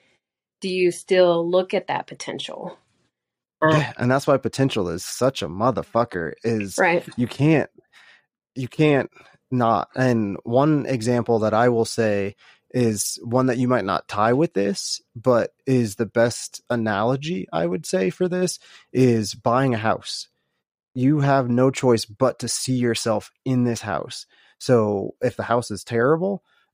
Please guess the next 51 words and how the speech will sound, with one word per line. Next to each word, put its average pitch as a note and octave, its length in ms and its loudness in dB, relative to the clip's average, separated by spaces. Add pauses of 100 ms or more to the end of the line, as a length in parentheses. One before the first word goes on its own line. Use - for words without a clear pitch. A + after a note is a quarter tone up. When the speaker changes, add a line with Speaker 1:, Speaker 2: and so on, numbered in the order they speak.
Speaker 2:
and B2+ 100 0
there's, A2 300 -2
there's A2+ 300 -2
no B2 140 4
potential, G#2 500 -2
it G#2 100 -4 (240)
doesn't G2 220 -4
matter. F#2+ 560 -2
You G2+ 120 -8
know, F#2 120 -8
you're G2 160 -6
gonna G2 160 -4
walk G2 280 -4
through G#2 120 -4
it - 40 -2
and F#2 80 -10
be F#2+ 60 -6
like, F#2 180 -4
"Yep, A2+ 220 2 (200)
yep, G#2+ 240 0 (200)
yep, G#2+ 220 0 (120)
get G2+ 140 -6
me G#2 80 -4
the G2 80 -6
fuck G2 240 -4
out," D#2+ 180 -4 (160)
and G#2+ 320 -6
you're A2 100 -6
gone. - 340 0 (480)
Um, A#2+ 520 -2 (580)
when A#2+ 220 0
you A#2+ 140 0
find A#2+ 280 0
a A2+ 40 -2
house A#2 220 0
that - 160 -8 (180)
you B2 140 -4
can G#2+ 200 -8
see - 200 -4
yourself A#2 480 0
in, C3 380 -4 (120)
you A2+ 140 -4
can G#2 140 -12
see B2 280 0
the G#2+ 140 0
potential, D3+ 680 -4 (360)
you B2+ 140 2
have A2 320 -4
to - 160 -6
imagine G#2 640 -2
yourself, G2+ 720 -4